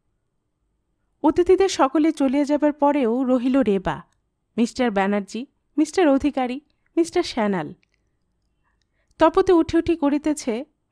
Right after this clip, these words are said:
ভদ্রতার খাতিরে পারিতেছে না। মিস্টার ব্যানার্জি এবং অন্যরা যাহারা এতদিন তপনকে পাড়াগে গণ্ড, মূর্খ, বর্বর ভাবিয়া আত্মপ্রসাদ লাভ করিতেছিল, তাহারা আজ নিঃসংশয়ে বুঝিল তপন মূর্খ তো নহেই,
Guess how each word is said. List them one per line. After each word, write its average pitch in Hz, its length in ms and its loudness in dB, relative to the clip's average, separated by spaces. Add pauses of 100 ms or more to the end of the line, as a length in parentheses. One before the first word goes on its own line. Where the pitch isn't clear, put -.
(120)
ভদ্রতার 277 480 -2
খাতিরে 262 360 -4
পারিতেছে 214 600 -4
না। 143 160 -10 (1120)
মিস্টার 302 260 2
ব্যানার্জি 277 440 2
এবং 294 260 2
অন্যরা 262 460 0 (100)
যাহারা 254 380 -2
এতদিন 240 320 -4
তপনকে 226 420 -4
পাড়াগে 208 560 -6
গণ্ড, 196 380 -2
মূর্খ, 202 540 -2
বর্বর 196 520 -2
ভাবিয়া 247 440 -4 (380)
আত্মপ্রসাদ 262 640 -4
লাভ 214 240 -2
করিতেছিল, 269 640 -4 (600)
তাহারা 311 260 0
আজ 320 160 -2 (100)
নিঃসংশয়ে 269 640 -2
বুঝিল 214 600 -2 (720)
তপন 311 260 4
মূর্খ 214 360 2
তো 311 120 -2
নহেই, 247 520 0